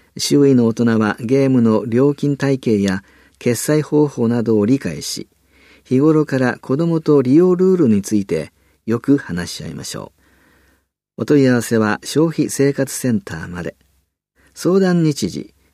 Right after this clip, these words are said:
月曜から金曜、午前九時半から午後四時まで。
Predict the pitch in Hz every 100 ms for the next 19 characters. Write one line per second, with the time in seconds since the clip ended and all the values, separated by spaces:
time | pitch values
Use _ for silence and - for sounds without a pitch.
0 | - 151 143 - 190 180 131 107 95 117
1 | 107 101 87 78 - _ - 147 156 143
2 | 120 - 139 165 165 160 - 120 120 120
3 | 127 117 101 90 110 92 - 82